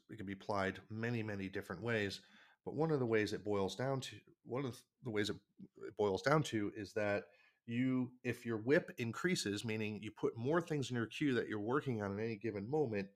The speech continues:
it's gonna take you longer to get each of those things completed. Makes a hundred percent sense. How could it not? So what you wanna do is try to limit that as much as possible. So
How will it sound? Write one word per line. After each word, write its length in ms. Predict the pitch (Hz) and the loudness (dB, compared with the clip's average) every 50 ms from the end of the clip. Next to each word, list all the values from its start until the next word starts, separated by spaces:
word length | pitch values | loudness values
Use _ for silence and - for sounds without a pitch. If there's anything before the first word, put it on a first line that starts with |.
| - - - - - _ - | -16 -14 -14 -14 -14 _ -6
it's 100 | 127 117 | -6 -4
gonna 220 | - - 151 147 143 | -4 -2 -2 -2 -2
take 260 | - - 151 143 - | -2 -2 -2 -2 -2
you 100 | 165 147 127 | -4 -2 2
longer 420 | 127 127 120 123 127 123 135 135 | 4 4 4 6 6 6 4 4
to 160 | 120 - - | 4 0 -6
get 280 | 120 113 - 107 104 - - | -4 2 2 2 2 2 -2
each 240 | 104 95 - - - | -8 -6 -6 -6 -6
of 80 | 98 | -4
those 220 | 95 98 98 98 - | -2 -2 -2 -2 -4
things 460 | - 92 87 87 90 98 - - - _ _ _ _ _ _ _ _ _ _ _ _ - - | -8 -8 -10 -8 -8 -8 -8 -8 -8 _ _ _ _ _ _ _ _ _ _ _ _ -14 -12
completed. 440 | 165 160 - 294 277 185 107 95 - _ _ _ _ _ _ _ _ _ _ _ _ _ - | -8 -2 2 2 2 2 2 -4 -8 _ _ _ _ _ _ _ _ _ _ _ _ _ 0
Makes 240 | - 143 139 - 139 | 2 2 2 2 -2
a 20 | |
hundred 260 | 120 131 135 127 120 | -2 0 0 0 -2
percent 380 | - - 113 - - 113 107 101 | -4 -4 -4 -2 -2 -2 -2 -2
sense. 540 | - - - - - - - - - - - _ _ _ _ _ - | -2 -2 -2 -2 -4 -6 -6 -6 -6 -8 -10 _ _ _ _ _ -8
How 100 | - 123 | -8 -6
could 160 | - - 110 | -4 -4 -6
it 100 | - 104 | -4 -2
not? 320 | 117 131 123 104 76 - - _ _ - - - | 0 0 2 0 0 -4 -12 _ _ -20 -12 -6
So 480 | - - - 143 123 117 113 113 113 - _ _ _ _ _ _ _ _ | 0 4 6 6 8 6 6 4 0 -4 _ _ _ _ _ _ _ _
what 140 | - 110 - | -4 -2 -2
you 120 | 139 127 123 | 0 0 2
wanna 280 | 123 120 117 120 120 | 2 2 2 2 2
do 240 | 117 123 113 113 - | 2 2 2 2 2
is 140 | - 110 - | 0 -2 -4
try 180 | - - 123 117 | -4 -4 -2 -2
to 100 | 113 113 | 0 0
limit 380 | 107 107 117 123 127 127 120 | 0 2 2 2 4 2 2
that 260 | 123 113 104 101 - - | 2 2 2 2 2 0
as 160 | 101 104 107 | 0 0 0
much 300 | 113 98 104 104 - 113 | 0 -2 -2 -2 -2 -4
as 80 | 98 | -6
possible. 640 | - - - 98 95 95 - - - - - - - - _ _ _ _ _ _ _ _ _ _ - | -4 -4 -4 -4 -2 -4 -6 -8 -10 -10 -14 -18 -18 -20 _ _ _ _ _ _ _ _ _ _ -10
So 420 | - - 113 107 104 104 104 101 | -6 -2 0 0 0 0 -2 -2